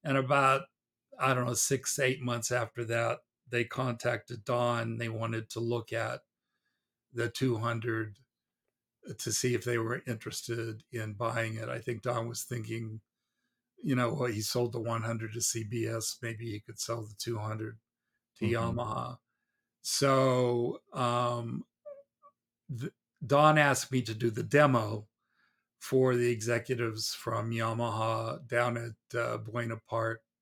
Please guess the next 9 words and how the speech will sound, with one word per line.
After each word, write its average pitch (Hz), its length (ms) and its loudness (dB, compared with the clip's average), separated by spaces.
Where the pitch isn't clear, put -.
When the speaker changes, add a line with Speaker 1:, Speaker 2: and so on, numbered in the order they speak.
Speaker 1:
their 117 300 -4
headquarters 110 800 -6
in 120 220 -8
Southern 117 340 -4
California. 120 800 -6
So - 180 -2
I 123 120 4
did 113 300 0
that, 113 280 -2